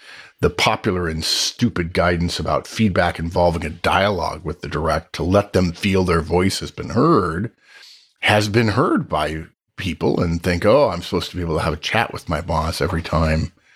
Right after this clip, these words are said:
I make a mistake, and he or she is supposed to hear my point of view."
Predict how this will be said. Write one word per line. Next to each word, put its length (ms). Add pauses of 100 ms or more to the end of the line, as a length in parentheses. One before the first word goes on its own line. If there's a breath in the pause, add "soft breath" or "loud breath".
(500 loud breath)
I 140
make 240
a 60
mistake, 560
and 120
he 400
or 120
she 280
is 120
supposed 320
to 80
hear 220
my 180
point 280
of 60
view." 480